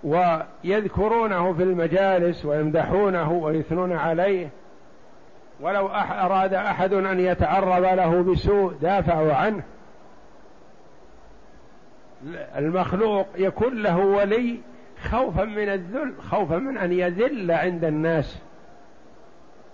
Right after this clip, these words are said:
يكون له أعوان ونصراء وحزب، لكن الله جل وعلا في غنى عن هذا،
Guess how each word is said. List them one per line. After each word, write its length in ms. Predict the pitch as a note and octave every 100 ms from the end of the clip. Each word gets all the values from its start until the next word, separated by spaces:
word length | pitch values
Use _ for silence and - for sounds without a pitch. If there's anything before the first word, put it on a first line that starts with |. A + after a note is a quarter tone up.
| -
يكون 200 | D#3 E3
له 280 | F3+ E3 F#3+
أعوان 560 | D#3 E3+ G3 F3+ E3+ F#3
ونصراء 760 | D3+ E3+ F3 E3+ E3+ F#3+ F3+ - - - - - - - - - - - - - -
وحزب، 540 | D#3 C3+ F#3 G#3 D3+ - - - - - - - - - - - - - - -
لكن 440 | C#3 E3+ F#3+ G#3+ F#3+
الله 440 | F#3+ F#3+ F#3+ E3+
جل 320 | F3+ G#3 A#3
وعلا 640 | G3 F#3+ E3+ F3+ E3 E3+ F#3 - - - -
في 300 | F3+ F#3 F3+
غنى 520 | D3+ F#3+ G3+ E3+ G3 G3+ F3+
عن 260 | E3 F3
هذا، 1080 | C#3+ D#3+ E3 C#3 D3 C#3+ C3+ C3+ B2+ B2+